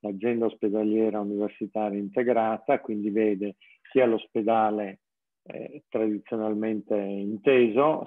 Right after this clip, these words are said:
sia l'università, dove l'università non è solamente aule e lezioni, ma anche laboratori di ricerca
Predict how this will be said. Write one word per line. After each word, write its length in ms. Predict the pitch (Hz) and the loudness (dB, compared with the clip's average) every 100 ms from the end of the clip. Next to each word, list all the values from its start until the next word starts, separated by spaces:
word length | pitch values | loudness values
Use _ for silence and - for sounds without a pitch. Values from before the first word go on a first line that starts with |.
| - | 0
sia 120 | 127 | 2
l'università, 920 | 117 110 104 107 - 104 - 135 95 _ _ _ _ _ _ _ | 2 0 0 -2 -4 -4 0 0 0 _ _ _ _ _ _ _
dove 200 | - 110 | -2 0
l'università 1000 | 110 113 120 127 - 170 - 123 120 131 | 0 0 2 2 0 -4 0 2 2 0
non 240 | 113 110 | -4 -4
è 100 | 117 - | -6 -4
solamente 640 | 113 113 113 120 104 117 | -4 -4 -4 -6 -6 -4
aule 680 | 120 120 117 113 113 113 131 | -2 0 0 0 -4 -4 -4
e 80 | 110 | -2
lezioni, 920 | 131 135 - 127 120 123 135 165 - _ _ _ | -2 -2 2 4 4 2 -2 -4 -6 _ _ _
ma 80 | 117 | -6
anche 200 | 117 - | -2 2
laboratori 680 | 120 104 113 110 - 113 110 | 2 4 2 2 0 0 0
di 120 | 104 | 0
ricerca 840 | 113 123 - 113 113 101 139 170 | -2 -4 -4 -4 -4 -4 -2 -2